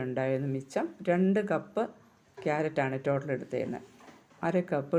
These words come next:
ഡേറ്റ്സും പിന്നെ കാൽ കപ്പ് നട്ട്സും. അപ്പോൾ നട്ട്സും കുറച്ച് ഇട്ട് കൊടുത്തു. അങ്ങനെ എല്ലാം കൂടെ ഒന്ന് മിക്സാക്കി എട്ട് ഇഞ്ചിൻ്റെ ഒരു പാനിലേക്ക് ഒഴിച്ചു കൊടുത്ത്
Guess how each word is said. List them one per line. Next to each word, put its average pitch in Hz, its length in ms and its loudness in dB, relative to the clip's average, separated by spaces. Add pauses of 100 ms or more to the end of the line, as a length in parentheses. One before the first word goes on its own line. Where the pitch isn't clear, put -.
ഡേറ്റ്സും - 460 -4 (640)
പിന്നെ 220 260 0 (800)
കാൽ 180 180 4 (120)
കപ്പ് 143 320 2 (380)
നട്ട്സും. 135 400 -2 (580)
അപ്പോൾ 240 260 2
നട്ട്സും 190 380 -2
കുറച്ച് 143 280 -2
ഇട്ട് 143 180 -4
കൊടുത്തു. 127 260 -2 (680)
അങ്ങനെ 196 280 4
എല്ലാം 170 460 6
കൂടെ 139 180 2
ഒന്ന് 139 180 0
മിക്സാക്കി 147 600 0 (640)
എട്ട് - 300 -2
ഇഞ്ചിൻ്റെ 143 360 2
ഒരു 139 80 0 (100)
പാനിലേക്ക് 147 640 0 (200)
ഒഴിച്ചു 143 340 -4
കൊടുത്ത് 135 360 -2